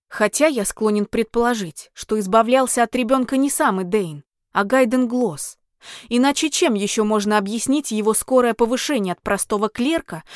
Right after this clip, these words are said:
до старшего инспектора внутреннего контроля?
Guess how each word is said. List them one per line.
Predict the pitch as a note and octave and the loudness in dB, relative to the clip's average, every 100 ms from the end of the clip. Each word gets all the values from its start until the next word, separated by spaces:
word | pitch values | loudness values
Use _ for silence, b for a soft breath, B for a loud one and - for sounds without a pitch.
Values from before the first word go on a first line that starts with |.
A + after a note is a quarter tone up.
| B | B
до | F#3+ A3+ | 2 2
старшего | A#3 C#4+ D4 - B3 | 4 0 0 -2 -2
инспектора | C4 - D4 D4 C#4 C4 | -2 -2 -4 -2 2 2
внутреннего | B3 C4+ C4+ B3+ B3+ | 2 0 0 0 0
контроля? | B3+ C4+ C4 D4 F#3+ D3+ | 0 -2 -2 -2 -4 -6